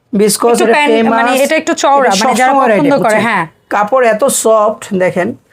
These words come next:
Speaker 1: কতটুকু বোঝা যায় ক্যামেরায়।
Speaker 2: বিশেষ
Speaker 1: বারবার
Speaker 2: করে
Speaker 1: বলি আমি,
Speaker 2: আমি, এ, এই পেন্টিটা, এ, as a, এ, একজন মেয়ে হিসাবে সাজেস্ট করতে পারি। বিশেষ করে আমরা অনেক সময় থ্রি পিস পরি,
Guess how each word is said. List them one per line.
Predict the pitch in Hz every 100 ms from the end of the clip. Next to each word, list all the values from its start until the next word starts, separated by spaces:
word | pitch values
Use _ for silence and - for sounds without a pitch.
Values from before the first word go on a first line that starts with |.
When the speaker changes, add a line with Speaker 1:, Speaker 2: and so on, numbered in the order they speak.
| _
Speaker 1:
কতটুকু | 214 208 233 196
বোঝা | 214 220 226
যায় | 220
ক্যামেরায়। | 214 208 196 208 - - - - 208
Speaker 2:
বিশেষ | 294 220
Speaker 1:
বারবার | 233 269
Speaker 2:
করে | 370 339
Speaker 1:
বলি | 262
আমি, | 247 240 320 - - _ _
Speaker 2:
আমি, | 240 269 320 330
এ, | - 262 262 -
এই | 277
পেন্টিটা, | 247 311 294 320 311 339
এ, | 302 254 240 233 247
as | 240
a, |
এ, | 285 269 240
একজন | 233 214 226 269 262
মেয়ে | 240 226 220 247
হিসাবে | 240 254 294 269 277
সাজেস্ট | 240 233 -
করতে | 277 254 233
পারি। | 214 233
বিশেষ | 226 269 269
করে | 277
আমরা | 262 247 254
অনেক | 254 247
সময় | 277 285
থ্রি | - 233
পিস | 262 240
পরি, | 208 175